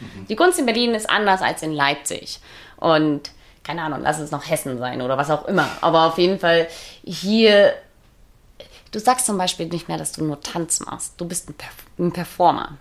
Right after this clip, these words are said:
Speaker 1: Mhm.
Speaker 2: So, was ist Performance? Performance kann alles sein. Performance verbindet sämtliche Kunstrichtungen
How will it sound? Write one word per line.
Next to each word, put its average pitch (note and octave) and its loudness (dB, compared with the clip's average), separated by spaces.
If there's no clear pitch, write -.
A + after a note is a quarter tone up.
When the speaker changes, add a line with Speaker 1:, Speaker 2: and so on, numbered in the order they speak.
Speaker 1:
Mhm. B2+ -12
Speaker 2:
So, D3+ -4
was F#3 2
ist - -4
Performance? D#3 -6
Performance E3+ -4
kann D#3+ -10
alles D#3+ -2
sein. - -8
Performance F#3 0
verbindet E3+ 0
sämtliche F3+ -2
Kunstrichtungen E3+ -2